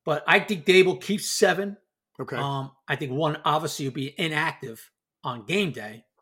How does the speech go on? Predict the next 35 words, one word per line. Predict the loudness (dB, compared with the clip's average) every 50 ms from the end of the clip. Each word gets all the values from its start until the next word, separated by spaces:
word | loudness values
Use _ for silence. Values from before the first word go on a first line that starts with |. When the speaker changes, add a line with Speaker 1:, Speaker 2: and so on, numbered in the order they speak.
| _ _ -10
Speaker 2:
Right. | -6 -6 -6 -6 -8 -10 -12
Speaker 1:
Um, | -12 -12 -12 -12 -10 -8
but | -6 -6 -6 -6 -8
he'll | -6 -6 -4 -4
keep | -4 -6 -8 -8 -6
the | -10 -10
seven. | -10 -6 -4 -4 -2 -2 -4 -6 -6 -10 _ _ _ _ _ _ _ _ _ _ _ -10
I | -8
think | -8 -8 -10 -10
Crowder | -14 -6 -4 -2 -2 0 -2 -4 -6 -8 -10
is | -12 -12 -10 -8
on | -6 -6 -6
the | -6 -6 -6
outs | -6 -6 -6 -8 -10 -16 -18 -18 -20 -20 _ _ _ _ _ _ _ _ -14 -12
Speaker 2:
Mm-hmm. | -10 -10 -10 -6 -6
Speaker 1:
right | -6 -6 -6
now. | -6 -6 -6 -6 -6
I | -6 -6
don't | -6 -6 -6
think | -10 -12 -10
Jameson's | -8 -8 -8 -8 -10 -10 -12 -12 -10
gonna | -10 -10 -10 -10
make | -10 -10 -10 -10
it. | -12 -16 _ _ _ _ _ _ _ _ _ _ _ _ _ _
Um, | -18 -16 -14 -14 -14 -12 -14 -14 -16 _ _ -14
and | -12 -10
then | -8 -10 -8
Beasley, | -8 -6 -6 -4 -4 -4 -6 -8 -8
Colin | -4 -4 -4 -2 -2 -6 -8
Johnson. | -8 -8 -8 -8 -8 -4 -4
I | -4
think | -4 -4 -6
Shep | -6 -4 -2 -2 -2 -4 -6 -10 -4
without | -2 0 0 0 -2 -6 -8
qu-, | -12 -16